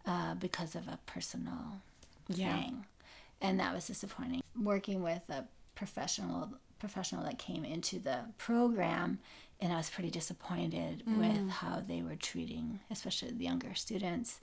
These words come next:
Speaker 2: Oh, wow.
Speaker 1: It just, it was a little disillusioned, I guess would be
Speaker 2: Yeah.
Speaker 1: the right word.
Speaker 2: I've heard that happening with some conservatory programs, that they can be so intensive and push you so hard that you, you need that break afterwards, or, or
Speaker 1: Mm-hmm.
Speaker 2: that disillusionment can happen.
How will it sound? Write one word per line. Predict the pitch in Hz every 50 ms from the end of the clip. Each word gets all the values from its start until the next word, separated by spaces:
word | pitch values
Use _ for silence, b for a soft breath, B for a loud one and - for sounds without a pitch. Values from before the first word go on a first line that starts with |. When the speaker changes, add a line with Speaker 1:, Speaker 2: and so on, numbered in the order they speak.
| B B
Speaker 2:
Oh, | 190 180
wow. | 175 180
Speaker 1:
It | 240
just, | 220 254 240 240 247
it | 233 220
was | 220 214 202 - 247
a | 240 233
little | 240 247 247 247 247
disillusioned, | 233 233 208 - 208 190 180 170 170 170 - 165 156 156 156
I | -
guess | 175 190 190 214 226 262 285
would | 294 311
be | 311 277
Speaker 2:
Yeah. | 233 190
Speaker 1:
the | 185
right | 175 - 175 - -
word. | 175 170 160 151 208 B B B B B B B -
Speaker 2:
I've | - 254 254
heard | - 277 294 277
that | - 392 -
happening | 262 254 254 - 320 285 240 190 175
with | 175 175
some | - - 196 190
conservatory | 196 - 208 190 - 180 170 196 202 - 202 180 170
programs, | - 175 156 151 - 160 143 151 165 -
that | 147 -
they | 180
can | 180 185
be | 180 180
so | 175 - - - - - - 220 226 220
intensive | 208 196 - 190 180 175 175 - 214 196 180 165 165 -
and | 160 165 165 165 -
push | - - 190 - -
you | 185 185
so | - - 180 175
hard | 170 175 170 175 180 180 175 170
that | 160 147 - -
you, | 180 175 170 170 - - - -
you | - 185
need | 175 175 180 180 185
that | 175 160 - -
break | - 139 - 165 - -
afterwards, | 170 156 - - - 165 139 110 110 - 175 196 180
or, | 165 156 160 165 165
or | 165 170 175
Speaker 1:
Mm-hmm. | 180 156
Speaker 2:
that | 180 170 160 156 160 -
disillusionment | 180 - - - 165 165 165 - 170 160 156 -
can | - 170
happen. | 165 170 175 165 - 170 160 165 170